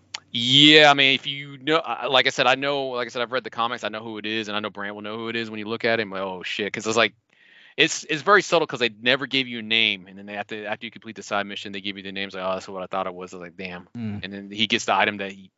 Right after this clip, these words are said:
Speaker 1: they need to get to become that person. But, um, it, it does, uh, it, it, it's very good. I mean, I, I don't think it overstayed its welcome. I'm trying to think of something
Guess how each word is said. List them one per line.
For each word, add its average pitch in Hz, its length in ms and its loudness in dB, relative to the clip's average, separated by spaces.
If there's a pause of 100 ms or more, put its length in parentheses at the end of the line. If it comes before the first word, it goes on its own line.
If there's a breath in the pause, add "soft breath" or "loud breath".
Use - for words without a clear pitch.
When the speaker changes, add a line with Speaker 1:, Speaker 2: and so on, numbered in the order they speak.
Speaker 1:
they 104 160 -8
need 98 140 -8
to 98 80 -12
get 98 280 -10
to 95 280 -20
become 95 300 -16
that 87 160 -10
person. 90 300 -16 (540 soft breath)
But, 117 160 4
um, 110 440 6 (460)
it, 123 160 -2
it 123 180 0
does, 139 200 4
uh, 120 380 4 (140)
it, - 520 -20 (180)
it, - 140 -20 (100)
it's 143 160 -18
very 156 220 2
good. 95 240 -12
I 92 80 -16
mean, 113 160 0
I, 120 100 0 (1400)
I 120 80 2
don't 156 120 0
think 147 120 0
it 127 60 2
overstayed 123 340 0
its 104 100 -14
welcome. 107 180 -6
I'm 110 40 -10
trying 151 160 0
to - 40 -8
think 131 120 -4
of 117 80 -8
something 110 280 -10